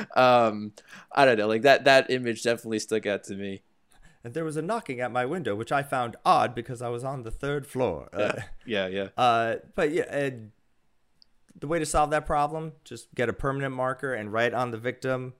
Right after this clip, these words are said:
Speaker 2: "Good until," like, date, month, year.
Speaker 1: Make sure you initial
Speaker 2: And
Speaker 1: them <laughs> so you know who they
Speaker 2: and
Speaker 1: belong to.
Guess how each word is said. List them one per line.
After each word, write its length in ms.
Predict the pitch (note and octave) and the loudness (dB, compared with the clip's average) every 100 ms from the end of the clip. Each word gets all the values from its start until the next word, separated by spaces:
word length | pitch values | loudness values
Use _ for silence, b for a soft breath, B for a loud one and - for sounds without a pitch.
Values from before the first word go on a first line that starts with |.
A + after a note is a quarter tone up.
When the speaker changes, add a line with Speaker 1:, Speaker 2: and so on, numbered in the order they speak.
| _ _ _ - - _ B2 | _ _ _ -20 -20 _ -8
Speaker 2:
"Good 240 | A2+ D3+ C#3+ | 4 6 6
until," 720 | C#3+ C3 - C3+ C3 C3 C3 | 4 2 2 4 4 4 2
like, 260 | A2+ G2+ G2+ | 0 0 2
date, 300 | B2 B2+ G#2 | 4 4 0
month, 360 | A#2+ B2 - | -2 -4 -6
year. 340 | A2+ A#2+ A#2+ A#2+ | -4 0 2 2
Speaker 1:
Make 140 | C3+ | 4
sure 120 | D#3+ | 6
you 120 | C#3 | 6
initial 440 | C3+ C3+ D3 D3 C3+ | 6 6 8 8 8
Speaker 2:
And 200 | C#3 C#3 | 4 2
Speaker 1:
them 280 | C3 F#3 C#3+ | 6 8 8
<laughs> 0 | |
so 140 | D3+ | 4
you 100 | C#3+ | 4
know 200 | C3 C#3 | 6 8
who 60 | C#3 | 8
they 40 | |
Speaker 2:
and 120 | C#3+ | 8
Speaker 1:
belong 180 | B2+ C3+ | 6 4
to. 280 | B2+ C#3 C#3+ | 4 4 4